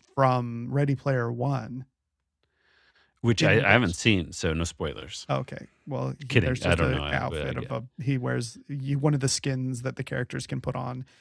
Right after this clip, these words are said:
Speaker 2: Is
Speaker 1: An
Speaker 2: Buckaroo
Speaker 1: outfit
Speaker 2: Banzai?
Speaker 1: is a Buckaroo Banzai
Speaker 2: Ah.
Speaker 1: outfit.
Speaker 2: Well, I have heard the words Buckaroo Banzai in my life. I feel I, that, like, that doesn't sound so, uh, uh, rare. Like,
Speaker 1: It's
Speaker 2: uh,
Speaker 1: just,
Speaker 2: uh,
Speaker 1: it's just
Speaker 2: unheard.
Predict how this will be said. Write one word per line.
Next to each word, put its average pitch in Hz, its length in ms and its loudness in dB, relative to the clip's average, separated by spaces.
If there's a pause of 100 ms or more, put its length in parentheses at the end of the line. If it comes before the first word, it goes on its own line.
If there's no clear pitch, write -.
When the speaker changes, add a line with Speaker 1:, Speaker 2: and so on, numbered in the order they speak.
(120)
Speaker 2:
Is 95 140 -8
Speaker 1:
An 127 80 2
Speaker 2:
Buckaroo 95 200 2
Speaker 1:
outfit 90 80 2 (220)
Speaker 2:
Banzai? 113 100 2 (100)
Speaker 1:
is 139 100 0
a 135 80 2
Buckaroo 127 360 -2
Banzai 127 460 -2
Speaker 2:
Ah. - 80 -2
Speaker 1:
outfit. - 360 -4 (420)
Speaker 2:
Well, 117 120 8
I 131 80 8
have 135 120 2
heard 160 160 2
the 123 80 2
words 104 560 0 (140)
Buckaroo 98 340 0
Banzai 85 400 0
in 80 100 -4
my 78 120 -6
life. 76 520 -8
I 95 40 -12
feel 90 260 -8
I, 90 140 -4
that, 87 220 -6
like, 87 160 -6
that 95 180 -4
doesn't 92 300 -2
sound 82 500 -6 (240)
so, 78 840 -6
uh, - 40 -14
uh, - 720 -14 (500)
rare. 67 480 -6
Like, 78 200 -4
Speaker 1:
It's 185 180 4
Speaker 2:
uh, 87 40 -10
Speaker 1:
just, 226 320 4
Speaker 2:
uh, 107 80 -4
Speaker 1:
it's 147 180 6
just 202 240 4
Speaker 2:
unheard. - 40 -8